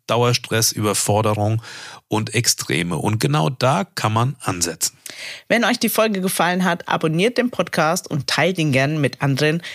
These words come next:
Speaker 2: Das würde uns wirklich mega freuen.
Speaker 1: Und wie immer zum Schluss haben wir noch Chat G P T gebeten, unsere Folge mal in einem kleinen Reim zusammenzufassen.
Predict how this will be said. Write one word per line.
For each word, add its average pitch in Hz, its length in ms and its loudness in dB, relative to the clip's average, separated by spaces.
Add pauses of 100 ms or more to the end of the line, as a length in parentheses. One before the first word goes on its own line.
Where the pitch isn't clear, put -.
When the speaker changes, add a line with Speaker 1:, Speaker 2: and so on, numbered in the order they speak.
(200)
Speaker 2:
Das - 300 0
würde 233 260 4
uns 214 380 0 (140)
wirklich 208 420 0
mega 143 300 2
freuen. 127 380 -4 (260)
Speaker 1:
Und 107 140 -4
wie 123 100 2
immer 196 200 2
zum - 180 0
Schluss 131 540 2
haben 113 180 2
wir 117 80 2
noch 98 220 -2 (120)
Chat - 300 -2
G 151 60 0
P 120 160 -6
T 113 180 0
gebeten, 110 540 -2
unsere 101 360 0
Folge 175 360 0
mal 135 260 2
in 123 80 -2
einem 117 320 -2
kleinen 190 400 0
Reim 110 320 2
zusammenzufassen. 104 880 0